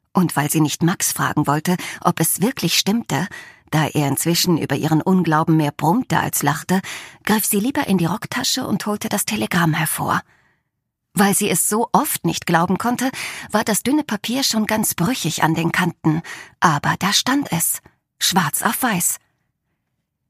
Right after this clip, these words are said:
"Wir bestellen hiermit hundertfünfzig Käthe Kruse Puppen. Liefertermin achter November. Free on board Bremen.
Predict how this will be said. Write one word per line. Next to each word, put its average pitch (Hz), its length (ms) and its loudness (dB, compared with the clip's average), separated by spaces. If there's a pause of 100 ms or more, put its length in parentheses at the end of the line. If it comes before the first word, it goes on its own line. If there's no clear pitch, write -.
(120)
"Wir 190 240 2
bestellen 254 460 2
hiermit 196 500 2
hundertfünfzig 240 840 0
Käthe 170 300 0
Kruse 196 420 -2
Puppen. - 500 -6 (320)
Liefertermin 208 840 2
achter 160 340 0
November. 160 600 2 (340)
Free 240 380 0
on 139 240 0
board 139 400 0
Bremen. 165 540 0